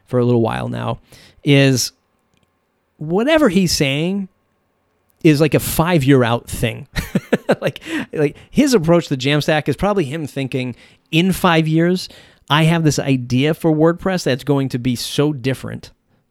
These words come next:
that you can argue the now, but I'm thinking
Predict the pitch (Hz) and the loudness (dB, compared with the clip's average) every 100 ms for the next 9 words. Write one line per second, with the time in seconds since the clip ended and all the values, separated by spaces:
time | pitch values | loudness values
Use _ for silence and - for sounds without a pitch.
0 | _ _ _ _ _ _ _ _ _ _ | _ _ _ _ _ _ _ _ _ _
1 | 131 135 185 175 160 147 147 135 120 120 | 0 2 2 2 2 2 2 0 2 2
2 | 117 120 113 110 113 117 123 - 120 117 | 2 2 0 -2 -2 -4 -4 -4 -4 -4
3 | 113 110 110 | -4 -4 -6